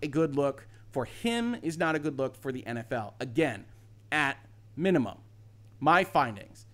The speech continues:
The N F L alleges that Deshaun Watson violated three provisions of the policy by engaging in S A, genuine danger, and undermining the integrity of the N F L. We start with S A, and, and this is one of those areas where we can see the definitions in practice.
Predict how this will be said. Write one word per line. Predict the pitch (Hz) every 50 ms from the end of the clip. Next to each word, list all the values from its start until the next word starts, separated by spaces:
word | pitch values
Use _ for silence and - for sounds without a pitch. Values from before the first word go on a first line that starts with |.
| - - - -
The | 139 139
N | 147 190 240
F | 240 - -
L | 165 160 165 -
alleges | - 156 147 131 123 113 123 123 117
that | 131 101
Deshaun | - - - 143 139 156 170
Watson | 143 123 117 - - 139 131 123
violated | 127 123 123 123 123 120 120 -
three | - - 185 175
provisions | - 160 147 147 135 143 127
of | 117
the | 120
policy | 117 - 123 113 107 104 104 - 123
by | 110 113 107
engaging | 104 104 120 131 151 156 196 190
in | 185 175
S | 160 160 156 -
A, | 147 135 131 131 127 120 - - - - - - -
genuine | 147 143 160 185 185 185 180
danger, | 151 147 135 135 135 120 127 127 123 123 120 - - - - - -
and | 135 127 127 -
undermining | 143 151 147 151 139 135 127 131 131 127 127 127 - - -
the | 123 127 120
integrity | 113 - - 135 127 120 117 110 110 104 - - - - - -
of | - 107
the | 120 117
N | 107 110
F | 107 -
L. | 135 110 - - - - - - - - -
We | 143 143
start | - - - 190 180 165 170 165 - - - - - - - - - - -
with | - 143 139 135
S | 123 117 117 -
A, | 131 104 98 90 -
and, | 127 151 165
and | - 165 185
this | 196 202 220
is | 220 185
one | 156 165 175 170
of | 160 151
those | 156 151 147 151
areas | 147 156 160 151 143 131 127 123
where | 147 143
we | 135 143
can | 131 - 147 135
see | 123 - - 135
the | 127 127
definitions | 117 101 120 107 - - 123 120 120 110 - 120 107 104 107
in | 101 98
practice. | - - 95 95 101 - - 107 107 -